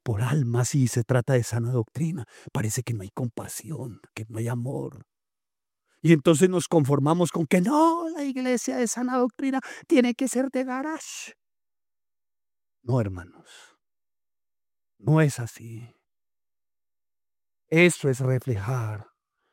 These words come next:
a un servidor en Cristo Jesús. Y termino. Dice la palabra,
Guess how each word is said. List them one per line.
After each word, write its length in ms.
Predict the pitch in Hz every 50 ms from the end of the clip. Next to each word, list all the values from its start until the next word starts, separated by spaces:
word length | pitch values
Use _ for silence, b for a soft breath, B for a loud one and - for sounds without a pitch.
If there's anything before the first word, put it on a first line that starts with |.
| _ _ _
a 160 | - - 123
un 180 | 123 127 131 123
servidor 720 | - - 131 123 120 113 117 113 110 131 151 170 180 - _ _ _ _ _ _ _ _ _ _ _ _ _ _ _ _ _ _ _ _ _ _ _ _ _ _ _ _ _ _ _ _ _ _ _ _ _ _ _ _ _
en 180 | 110 101 107 101
Cristo 580 | - - 123 127 127 - - - - 139 - _ _ _ _
Jesús. 720 | - 110 101 - - 107 107 _ - - - - - _ _ _ _ _ _ _ _ _ _ -
Y 100 | 147 135
termino. 580 | - 147 135 135 147 147 151 143 123 110 - _ _ _ _ _ _ _ _ _ _ _ _ _ _ _ _ _
Dice 300 | - 120 127 117 - 156
la 100 | 151 151
palabra, 480 | - 160 165 170 160 143 131 120 110